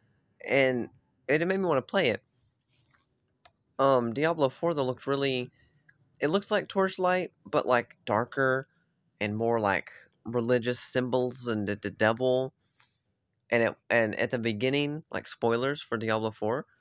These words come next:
um, at the beginning, you, like,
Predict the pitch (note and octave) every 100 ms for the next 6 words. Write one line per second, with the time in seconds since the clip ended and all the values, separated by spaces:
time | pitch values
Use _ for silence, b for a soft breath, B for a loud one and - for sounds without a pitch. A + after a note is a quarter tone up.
0 | _ _ _ _ _ _ _ _ _ A#2
1 | A#2+ A#2 G#2+ G#2+ A2+ A2 C#3+ D3+ D3 D3
2 | D3+ _ _ _ - B2 A#2+ G#2 G2